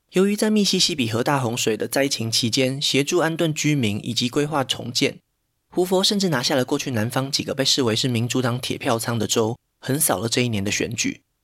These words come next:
在竞选期间，意气风发的他大胆地向民众宣布：“这是美国有史以来最接近战胜贫穷、达到全面富裕的时代。”而他本人就是那位完成目标的美国总统。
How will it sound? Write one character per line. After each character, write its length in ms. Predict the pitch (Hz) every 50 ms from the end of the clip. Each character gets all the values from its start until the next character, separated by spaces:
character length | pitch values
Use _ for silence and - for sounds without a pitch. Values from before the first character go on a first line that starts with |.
| _ _ _ _ _ _ _ _ _ _ _ _
在 140 | - 127
竞 180 | 123 - 135 123
选 200 | 110 - - 107
期 180 | - - 120 107
间， 380 | - 127 123 123 131 143 165 -
意 140 | - 170 147
气 300 | - - - 151 127 113
风 200 | - 123 123 117
发 140 | 113 113 107
的 80 | 104
他 320 | - - 107 104 104 123 - -
大 160 | 165 151 120
胆 140 | - 104 -
地 80 | -
向 160 | - - 127 120
民 160 | 110 98 107
众 200 | - 127 117 113
宣 220 | - 113 107 113
布： 240 | 113 123 107 - _ _ _ _ _ _ _ _
“这 140 | - - 214
是 140 | 202 196 185
美 180 | 160 139 107
国 240 | 90 - - 110 117
有 180 | 123 120 120 123
史 200 | - - - 131
以 100 | 113 107
来 160 | 95 - 107
最 180 | 117 - 170 147
接 200 | - - 143 143
近 180 | - 151 135
战 180 | 131 - 131 123
胜 220 | - - 139 123
贫 180 | 117 117 101 110
穷、 300 | 107 - 101 98 101 117 117
达 100 | - 98
到 140 | 113 147 139
全 240 | - - - 127 107
面 260 | 120 135 151 139 120
富 220 | 117 - 151 131 127
裕 100 | 127 120
的 120 | 107 107
时 180 | - - - -
代。” 300 | - 110 101 - - - _ _ _ _ _ _ _ _ _ _ _ _ _
而 160 | - - 127
他 160 | 131 143 143
本 180 | 139 - 113 107
人 380 | 104 71 - 65 78 143 - _ _ _ _
就 140 | - - 208
是 140 | - 202 190
那 80 | 180
位 120 | 170 165 143
完 200 | 110 107 107 117
成 180 | - - 107
目 160 | 123 131 120
标 160 | 110 - 107 110
的 80 | 104
美 200 | 104 101 - - -
国 200 | - 80 78 -
总 220 | - - - -
统。 220 | - - - -